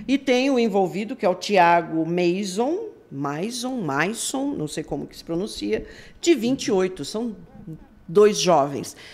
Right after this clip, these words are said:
dentro de uma universidade federal do Piauí, do Piauí, lá em Teresina, ele já fazendo o mestrado,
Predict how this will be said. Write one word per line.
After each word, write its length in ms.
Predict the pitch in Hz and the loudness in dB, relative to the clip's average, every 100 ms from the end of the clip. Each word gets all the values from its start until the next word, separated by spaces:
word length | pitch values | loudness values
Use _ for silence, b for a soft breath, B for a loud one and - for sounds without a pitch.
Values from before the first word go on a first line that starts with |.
| B - | B 2
dentro 320 | 214 277 247 | 4 4 2
de 60 | 233 | 4
uma 140 | 208 | 6
universidade 1040 | 269 320 202 185 - 151 143 151 185 240 | 6 4 4 0 0 -2 0 2 0 -2
federal 800 | 285 - 208 175 151 143 151 262 - | -4 2 4 4 2 0 -4 -6 -10
do 80 | |
Piauí, 440 | 151 160 143 156 - | -6 -4 -2 -4 -6
do 120 | 165 | -10
Piauí, 380 | 165 151 139 165 | -6 -4 -2 -2
lá 240 | 175 170 180 | 2 4 4
em 80 | |
Teresina, 720 | 170 160 165 240 175 202 240 196 | 2 2 2 2 4 4 4 4
ele 240 | 214 233 | 4 2
já 240 | 185 190 190 B B | -2 -2 -2 B B
fazendo 440 | - 170 190 175 | -4 0 0 0
o 160 | 160 165 | -2 -2
mestrado, 840 | 180 160 - 165 170 220 240 262 | -2 -2 -2 2 4 2 -2 -8